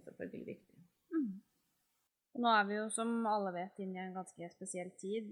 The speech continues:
Speaker 2: og det har jo ikke akkurat vært så veldig lett å møtes den siste tiden. Så hvordan har regionarbeidet vært her, eh, det siste halvåret?
Speaker 1: Ja, vi er jo kanskje den eneste, eller det, det kan jo være noen flere, men vi har hatt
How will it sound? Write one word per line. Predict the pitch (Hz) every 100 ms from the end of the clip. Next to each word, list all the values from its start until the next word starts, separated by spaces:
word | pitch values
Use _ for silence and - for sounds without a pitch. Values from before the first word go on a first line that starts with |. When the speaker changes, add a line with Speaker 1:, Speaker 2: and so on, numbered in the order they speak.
| 208
Speaker 2:
og | 208 202 208 196
det | 208
har | 196
jo |
ikke | 196 214
akkurat | 196 196
vært | 185 -
så | 202 185
veldig | 180 180 175
lett | -
å | 185 190
møtes | 175 175 _ - - -
den | 175
siste | 175 - 180 175 175
tiden. | 175 185 220 240 _ _ _ _ _ -
Så | 226 220 214
hvordan | 214 226
har | 220 214
regionarbeidet | 208 214 190 180 170 175 180 175
vært | - -
her, | 165 170 185 196
eh, | 196 196 _ _ _ _ _ _
det | 226 214
siste | 226
halvåret? | 214 208 233 381 - _ _ _ _ _ -
Speaker 1:
Ja, | 277
vi | 330
er | 403 339
jo |
kanskje | 320 311 269
den | 269
eneste, | 269 247 - 220
eller | 220 226 220 214
det, | 190 202 -
det | 226
kan | 262 233
jo |
være | 180 185
noen | 196
flere, | 240 202 185
men | 196 214
vi | 233 262
har | 247
hatt | 214